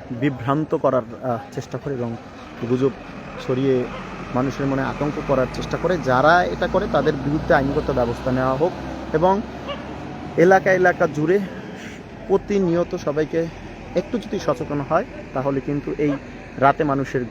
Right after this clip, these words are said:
ঘুম হারাম হয় না। তো ইতিমধ্যে অনেক জায়গাতেই কিন্তু এরকম ঘটনা ঘটেছে। তো এজন্য বলবো, সচেতন মহল যারা আছে, তারা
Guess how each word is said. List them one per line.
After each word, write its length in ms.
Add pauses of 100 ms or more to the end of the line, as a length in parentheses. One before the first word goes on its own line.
ঘুম 300 (120)
হারাম 340
হয় 120
না। 120 (540)
তো 160
ইতিমধ্যে 920
অনেক 360
জায়গাতেই 360
কিন্তু 420 (560)
এরকম 680
ঘটনা 360
ঘটেছে। 420 (580)
তো 260 (520)
এজন্য 420
বলবো, 360 (760)
সচেতন 340
মহল 420 (400)
যারা 280
আছে, 240 (560)
তারা 300